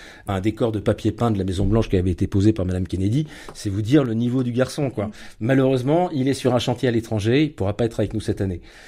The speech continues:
Speaker 1: Mais, euh, voilà, vous avez des artisans en Normandie qui sont des gens, euh, absolument remarquables, d'une grande humilité. Et, et, et ce qui est fantastique au gema, c'est que ils ont, euh, vraiment le goût de la transmission et de l'échange avec le public. Parce que le gema, c'est ça.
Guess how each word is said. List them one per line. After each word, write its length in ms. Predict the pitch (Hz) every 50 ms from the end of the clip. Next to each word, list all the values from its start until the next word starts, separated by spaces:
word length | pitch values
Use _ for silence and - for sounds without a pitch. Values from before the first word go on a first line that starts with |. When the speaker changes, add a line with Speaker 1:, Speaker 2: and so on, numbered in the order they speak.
| - - - - - - -
Speaker 1:
Mais, 320 | 92 90 92 101 104 104 101
euh, 140 | 98 95
voilà, 260 | 92 95 123 127 123 117
vous 160 | 107 113 110
avez 180 | 120 117 135
des 200 | 127 127 117 110
artisans 340 | 110 - - 117 104 117 131
en 60 | 151
Normandie 500 | 139 120 101 95 98 90 90 92 120 147
qui 100 | 151 -
sont 200 | - - 92 85
des 160 | 82 78 80 80
gens, 340 | 76 90 92 104 101 90
euh, 180 | 80 76 73 71 76 76 - - - - -
absolument 440 | - - - - 107 95 98 107 101
remarquables, 760 | 90 98 95 90 - - - 110 110 120 131 131 117 107 92
d'une 140 | 92 98 98
grande 240 | 87 110 120 123
humilité. 680 | 117 113 117 110 110 107 101 - 120 117 120 123 135 147
Et, 460 | 143 127 104 98 104 - 104 98 92
et, 80 | 92 95 - - - - - - -
et 160 | - 104 104 98
ce 100 | - -
qui 60 | 113
est 40 | 104
fantastique 540 | - 110 101 - 101 - - 131 123 -
au 60 | 113 101
gema, 340 | 90 110 104 110 120 147
c'est 220 | 151 151 - 113 101
que 280 | - - 104 98 98 98 - - - - - - - _ - -
ils 480 | 120 107 113 110 107 104 101 90 107
ont, 500 | 135 147 151 156 156 156 156 147 143 123
euh, 120 | 107 104 104
vraiment 360 | 92 87 95 131 135 143 147
le 140 | 139 127 120
goût 340 | 110 107 123 139 156 151 - 139
de 140 | 123 113 110
la 120 | 113 110
transmission 760 | 107 - 120 110 - 117 107 - - - 123 123 127 127 123
et 80 | 120 107
de 80 | 95
l'échange 400 | 90 107 95 - - 113 113 107
avec 220 | 104 92 92 85 -
le 60 | 95
public. 300 | - 95 82 92 90 -
Parce 140 | - 92 -
que 80 | -
le 60 | 131 127
gema, 240 | 120 131 143 147
c'est 120 | 143 - 123
ça. 220 | 107 - 120 98